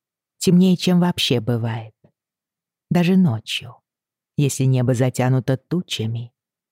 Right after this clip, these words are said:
не так темно. Так темно было лишь в шкафу у Мэнди, когда они играли в прятки. Здесь, между дверьми, тоже нашлась щелка. Он мог нащупать ее пальцами.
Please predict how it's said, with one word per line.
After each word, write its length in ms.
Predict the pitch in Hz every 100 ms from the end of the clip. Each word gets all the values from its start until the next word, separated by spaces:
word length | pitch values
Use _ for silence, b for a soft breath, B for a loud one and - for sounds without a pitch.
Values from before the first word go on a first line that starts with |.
| _ -
не 100 | 214
так 360 | - 120 113 -
темно. 520 | - 113 107 110 120 _ _ _ _ _ _ _ _ _
Так 200 | 151 131
темно 520 | - 143 135 139 160 - _ _ _ _ _ -
было 220 | 165 151
лишь 240 | 151 151 -
в 100 | -
шкафу 400 | - 151 - 147
у 100 | 151
Мэнди, 640 | 160 151 113 110 120 120 _ _ _ _ -
когда 300 | 127 120 127
они 260 | 123 123
играли 320 | 110 131 127
в 140 | 123 -
прятки. 680 | 117 123 113 _ - 131 - _ _ _ _ _ _ _
Здесь, 440 | - 110 156 170 -
между 300 | 135 117 139
дверьми, 640 | 110 135 127 151 156 - _ _ _ _ _ -
тоже 260 | 185 196
нашлась 380 | 190 - 170 170
щелка. 800 | - - - 127 120 123 - - _ _ _ _ _ _
Он 220 | - 160 156
мог 200 | 139 -
нащупать 600 | 143 - 151 151 147 131
ее 340 | 139 139 135
пальцами. 880 | - 123 123 113 - 123 120 120